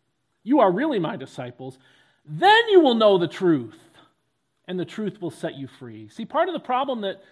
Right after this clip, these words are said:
some people have that leads them astray is that they think that, um, that all matters of doctrine are, in a sense, an open question. And so when someone comes along questioning, they, they say, "Well, that's a, that's an interesting thought. Let me consider that some more."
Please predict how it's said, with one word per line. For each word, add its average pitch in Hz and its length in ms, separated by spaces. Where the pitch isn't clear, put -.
some 240 200
people 208 340
have 214 260
that 180 120
leads 196 240
them 196 140
astray 202 640
is 208 160
that 233 160
they 269 140
think 277 320
that, 208 300
um, 180 440
that 185 280
all 233 240
matters 233 360
of 175 120
doctrine 202 400
are, 180 180
in 190 240
a 185 60
sense, 202 280
an 196 80
open 208 280
question. 175 560
And 147 100
so 208 160
when 196 140
someone 220 240
comes 226 240
along 208 240
questioning, 214 540
they, 185 260
they 196 80
say, 220 240
"Well, 226 300
that's 294 240
a, - 100
that's 254 200
an 214 80
interesting 233 400
thought. 302 280
Let 202 80
me 226 80
consider 220 440
that 180 180
some 190 160
more." 208 460